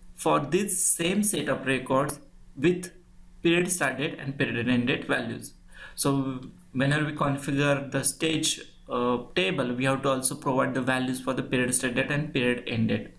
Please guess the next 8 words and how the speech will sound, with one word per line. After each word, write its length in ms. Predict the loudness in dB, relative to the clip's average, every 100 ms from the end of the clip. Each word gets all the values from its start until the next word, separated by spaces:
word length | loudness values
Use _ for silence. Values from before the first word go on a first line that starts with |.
| -12 -2
Then 180 | 2
and 160 | 4 2
then 180 | 2 2
we'll 180 | 2 2
able 300 | 2 2 0
to 240 | -2 -6 -10 -6
update 420 | -2 0 -2 -2
this. 280 | -6 -6